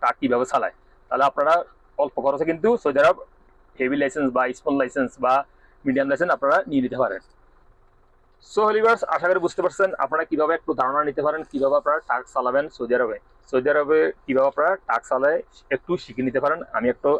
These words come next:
আপনাকে ধারণা দিচ্ছি। So ভিউয়ার্স, আমার জাকির ভাই ব্লগে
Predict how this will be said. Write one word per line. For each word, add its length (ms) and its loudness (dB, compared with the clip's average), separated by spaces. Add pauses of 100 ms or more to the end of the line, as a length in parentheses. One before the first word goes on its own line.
(100)
আপনাকে 320 -2
ধারণা 220 0
দিচ্ছি। 160 -10 (460)
So 60 -2 (100)
ভিউয়ার্স, 380 4 (360)
আমার 180 0 (100)
জাকির 260 -2
ভাই 100 2 (140)
ব্লগে 320 0